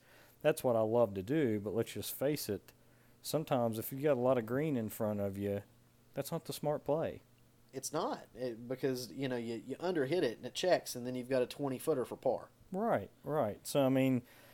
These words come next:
Speaker 1: you know, you gotta be smart about it, and having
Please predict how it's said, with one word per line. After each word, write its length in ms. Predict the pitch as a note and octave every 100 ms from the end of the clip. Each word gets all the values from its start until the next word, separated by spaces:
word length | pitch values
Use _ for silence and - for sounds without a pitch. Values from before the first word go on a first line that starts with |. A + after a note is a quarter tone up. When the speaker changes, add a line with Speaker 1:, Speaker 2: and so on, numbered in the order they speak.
| -
Speaker 1:
you 120 | D#3+
know, 80 | D#3
you 180 | D3+ D#3
gotta 160 | E3+
be 100 | D3+
smart 380 | D3+ - C3+ C3+
about 260 | B2+ A#2+ A#2
it, 20 |
and 100 | A2+
having 640 | A2+ C3+ D3 D#3 D3+ C#3